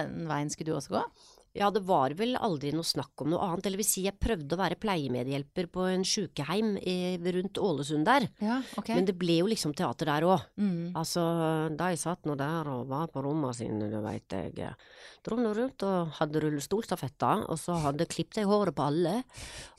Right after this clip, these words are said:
Speaker 2: Og det så jo fanken ikke ut, vet du. Når du klipper håret på de, de hadde jo ikke vært hos frisør eller noen ting.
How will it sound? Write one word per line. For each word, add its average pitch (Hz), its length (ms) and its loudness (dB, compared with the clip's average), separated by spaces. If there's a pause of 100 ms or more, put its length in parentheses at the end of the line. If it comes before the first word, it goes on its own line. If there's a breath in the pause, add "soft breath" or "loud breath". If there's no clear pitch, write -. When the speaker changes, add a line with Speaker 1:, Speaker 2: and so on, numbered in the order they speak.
Speaker 2:
Og 185 240 2
det 165 160 4 (240)
så 139 320 -2
jo 127 160 0
fanken - 480 -6
ikke 127 160 -2
ut, 110 160 -6
vet 220 140 -6
du. - 260 -10 (320 loud breath)
Når 175 140 4
du - 0 - (100)
klipper 180 240 0
håret 135 240 2
på 170 80 2
de, 170 80 2
de 175 80 -2
hadde 180 160 2
jo 151 60 -4
ikke 190 100 -2
vært 147 240 -2
hos - 80 -6
frisør 147 320 -2
eller 180 160 2
noen 165 160 0
ting. 240 160 0